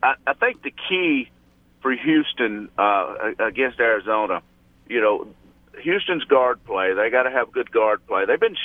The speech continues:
shooting. The guards have been shooting the ball well. Um,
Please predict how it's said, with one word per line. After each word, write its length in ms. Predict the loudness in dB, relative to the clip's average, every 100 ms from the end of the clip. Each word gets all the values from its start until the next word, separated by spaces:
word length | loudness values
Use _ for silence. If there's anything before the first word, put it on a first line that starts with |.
| -2
shooting. 260 | -4 -2
The 80 | 0
guards 320 | 2 4 2
have 100 | -4
been 160 | -6 -4 -4 -4
shooting 200 | -4 -2
the 80 |
ball 280 | 2 4 4
well. 300 | 2 2 0 -6 _ _ _ _ _ _ 0
Um, 440 | 2 4 0 -4